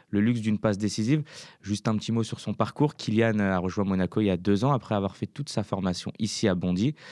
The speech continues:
où son père Wilfried est directeur technique du club. Qu'est-ce que ça vous,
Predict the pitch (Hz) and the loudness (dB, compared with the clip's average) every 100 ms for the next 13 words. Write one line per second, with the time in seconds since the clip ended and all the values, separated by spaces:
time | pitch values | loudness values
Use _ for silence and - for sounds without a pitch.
0 | - - _ 147 147 107 117 98 92 87 | -20 -20 _ -2 -2 -4 -2 -2 -2 -6
1 | 135 110 90 110 101 - 147 107 104 110 | -6 -4 0 0 0 -2 -2 -2 -2 -4
2 | 98 - 127 147 - - - - 127 - | -4 0 0 0 -8 -20 -20 -8 -6 -2
3 | 104 98 | 0 0